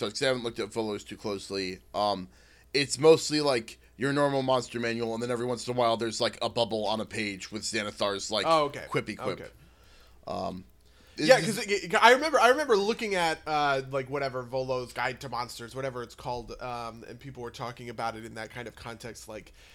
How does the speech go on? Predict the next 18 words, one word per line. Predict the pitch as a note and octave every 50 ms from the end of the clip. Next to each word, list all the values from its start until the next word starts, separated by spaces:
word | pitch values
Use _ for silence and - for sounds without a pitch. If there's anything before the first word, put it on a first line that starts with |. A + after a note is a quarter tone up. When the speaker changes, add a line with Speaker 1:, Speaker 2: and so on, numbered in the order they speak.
| - -
Speaker 2:
you | - A#2
know, | A2 G#2+
that | A2 A2+ G#2+
they | B2+ A#2+
had | A#2+ A2+
chosen | A2+ - D3 B2+ B2 A#2+ A#2+ B2 A2+
to | B2 A#2
go | B2 B2+ B2
with | B2 A#2+ B2+ B2+
something | - - C3 B2+ - C3+ B2+ B2
that | B2+ B2 A#2+
is, | A#2+ A#2+ B2 C3 C3 - - -
you | C#3 C#3
know, | B2+ B2 A#2 A2+ - - - - -
hypothetically, | - B3+ B3 F#3 A#3 F#3 - A3+ G3+ F#3+ - F3 F3 F3
like, | E3 D#3+ D3+ C#3 - - -
in | F#3+ F#3 F#3 F3+ F3
universe | E3+ E3 D#3 D3 C3+ A#2 A2+ A2+ - - - - - - -